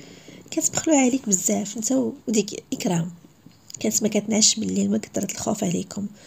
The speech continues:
وحتى باش تعرف اخباركم ما لقاتش كيفاش دير. كانت كتوحشك بزاف، وباش تقدر تنسى وما تبقاش تفكر بزاف، بدات كتشرب حتى باش كتغيب، ما يبقاوش يجيو الافكار الخايبه عليكم". سيبقى غا واقف كيسمع ليها.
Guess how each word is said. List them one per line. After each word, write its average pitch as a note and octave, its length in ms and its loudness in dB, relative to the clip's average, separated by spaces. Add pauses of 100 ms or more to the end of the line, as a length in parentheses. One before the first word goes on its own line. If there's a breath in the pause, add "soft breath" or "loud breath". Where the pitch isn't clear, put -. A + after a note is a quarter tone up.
(300 loud breath)
وحتى - 200 2
باش - 200 6
تعرف A3 260 4
اخباركم A#3 600 -2
ما A#3 60 -2
لقاتش A3 360 0
كيفاش F3 260 -2 (140)
دير. G#3+ 220 -6 (540 loud breath)
كانت C#4+ 240 4
كتوحشك - 680 2
بزاف، F3+ 420 0
وباش G3 220 4
تقدر F3+ 220 0
تنسى G3 420 0 (380)
وما B3 120 6
تبقاش - 280 0
تفكر - 320 -4
بزاف، A#3+ 340 -2
بدات G#3+ 200 -2
كتشرب - 360 0
حتى - 180 -6
باش - 180 0
كتغيب، G#3+ 500 2 (760)
ما A#3+ 60 2
يبقاوش B3+ 340 2
يجيو F#3+ 180 4
الافكار - 380 -2
الخايبه F3+ 340 -2
عليكم". F#3 380 -4 (840 loud breath)
سيبقى D#4+ 440 0
غا E3+ 120 4
واقف - 280 0
كيسمع E3+ 420 0
ليها. C#3+ 260 -8